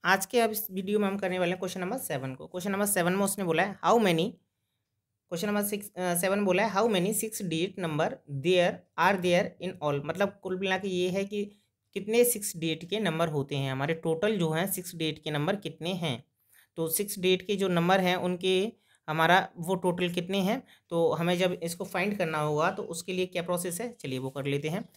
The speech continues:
तो इसके लिए एक सिंपल सा प्रोसेस है कि पहले, सबसे पहले हम देखें कितने डिजिट के नंबर की बात कर रहा है। तो वो कह रहा है सिक्स डिजिट के नंबर की बात कर रहा है और हम स-, अ, ये दोनों क्वेश्चन एक साथ करेंगे, सिक्स वाला और सेवन वाला।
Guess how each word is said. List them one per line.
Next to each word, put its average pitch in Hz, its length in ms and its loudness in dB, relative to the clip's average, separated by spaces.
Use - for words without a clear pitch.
तो 170 140 -2
इसके 175 240 -4
लिए 208 100 2
एक 208 100 -4
सिंपल 196 340 0
सा 214 80 0
प्रोसेस 196 400 -2
है 196 80 -2
कि 214 100 -6
पहले, 190 260 0
सबसे 202 240 -6
पहले 185 220 -2
हम 185 100 -2
देखें 180 340 -4
कितने 190 340 -6
डिजिट 160 320 -6
के 214 120 -8
नंबर 160 260 -4
की 220 140 -12
बात 139 300 -2
कर 120 100 -8
रहा 120 120 -6
है। 123 140 -10
तो 170 60 -12
वो 190 80 -2
कह 202 100 0
रहा 208 120 2
है 208 60 -2
सिक्स - 240 -6
डिजिट 180 240 -2
के 196 60 -6
नंबर 185 220 -2
की 185 100 -6
बात 175 200 0
कर 180 100 -4
रहा 175 100 0
है 196 180 -6
और 180 160 0
हम 190 220 -6
स-, - 220 -8
अ, 165 60 -6
ये 156 280 -2
दोनों 165 200 0
क्वेश्चन 190 240 -6
एक 180 160 -4
साथ 190 120 -6
करेंगे, 175 340 -4
सिक्स 180 280 -12
वाला 170 180 -4
और - 180 -4
सेवन 143 280 -6
वाला। 127 300 -8